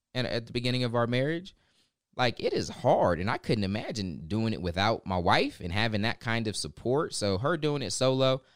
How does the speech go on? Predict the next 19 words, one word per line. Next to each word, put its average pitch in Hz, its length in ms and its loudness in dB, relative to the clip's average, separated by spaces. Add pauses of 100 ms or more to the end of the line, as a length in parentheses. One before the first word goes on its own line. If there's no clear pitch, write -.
(220)
I 92 140 0
applaud 92 380 2
that 87 200 2
woman 90 260 -2
for 90 260 -6
eternity. 92 680 -4 (760)
I'm 269 80 -2
gonna 220 120 2
read 120 140 4
her 104 140 2
response 87 520 -2
to 90 160 -2
this 85 260 -4
amazing 85 500 -2
woman 87 260 0
of 71 140 -10
God. 80 340 -2
She 117 140 -4
said, 82 320 -4